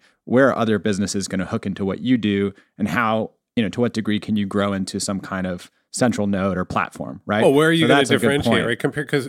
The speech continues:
Speaker 2: Shopify has a beautiful A P I. It is, you know, Stripe
Speaker 1: Right.
Speaker 2: has a beautiful A P I.
Speaker 1: Those are both really good points, because I think people have argued that Amazon is the monopoly, but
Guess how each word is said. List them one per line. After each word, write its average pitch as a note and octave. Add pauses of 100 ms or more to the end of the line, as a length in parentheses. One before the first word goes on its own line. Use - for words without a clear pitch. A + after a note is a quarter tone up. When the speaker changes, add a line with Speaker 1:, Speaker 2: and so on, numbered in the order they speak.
Speaker 2:
Shopify B2
has G2+
a A2
beautiful G#2
A F#2+
P -
I. F#2+
It C3+
is, A2+
you B2+
know, G2+
Stripe B2+
Speaker 1:
Right. -
Speaker 2:
has G#2+
a G#2+
beautiful A2
A G2
P A2
I. - (300)
Speaker 1:
Those D#3
are D3+
both B2+
really B2+
good A#2+
points, D3
because G#2
I B2
think C3
people A2+
have F#2
argued G#2
that E2
Amazon F2
is F2+
the F2
monopoly, G2
but G#2